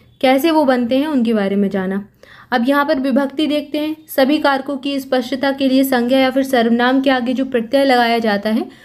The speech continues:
उन्हें व्याकरण में विभक्तियाँ कहा जाता है अथवा इसी को परसर्ग कहते हैं। विभक्ति से बने शब्द रूप को पद कहा जाता है।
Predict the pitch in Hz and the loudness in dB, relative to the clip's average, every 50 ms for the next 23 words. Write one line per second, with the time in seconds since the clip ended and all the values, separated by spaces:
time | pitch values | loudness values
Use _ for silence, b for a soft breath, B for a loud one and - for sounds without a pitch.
0 | B B B B B 262 285 311 320 262 277 269 254 247 240 285 277 277 277 285 | B B B B B 0 2 2 4 4 4 2 2 0 -2 -2 -2 0 -2 -2
1 | 294 262 220 240 240 240 247 233 233 - 277 285 277 269 285 269 269 262 254 269 | -2 -2 -2 -2 0 -2 -2 -4 -6 -6 -4 -4 -2 -2 0 2 2 2 2 2
2 | 254 254 254 262 269 269 349 370 294 226 226 247 254 247 254 247 - 262 262 269 | 0 0 0 -2 -2 -2 -2 -2 -2 -2 0 0 0 0 0 -2 -2 -4 -2 -2
3 | 285 277 - 247 226 220 220 233 220 220 220 226 226 226 226 214 208 202 220 214 | -2 -2 0 0 0 2 2 2 2 2 2 0 0 2 0 0 0 0 0 -2
4 | 208 214 220 B B B B B B B B B - 247 247 269 269 269 269 330 | -2 -2 -6 B B B B B B B B B 0 2 2 2 2 0 -2 -2
5 | 320 302 330 330 294 294 277 285 294 277 - 277 262 240 247 285 277 269 269 269 | -2 0 0 0 0 0 -2 -2 -4 -2 -2 -2 -2 0 -2 0 0 2 0 0
6 | 269 285 285 277 - 254 247 226 269 262 269 262 254 254 247 233 247 233 233 233 | 0 -2 -2 0 0 0 0 0 0 0 0 2 2 2 0 0 0 -2 -2 -2
7 | 233 226 220 220 226 226 | 0 0 0 0 -2 -4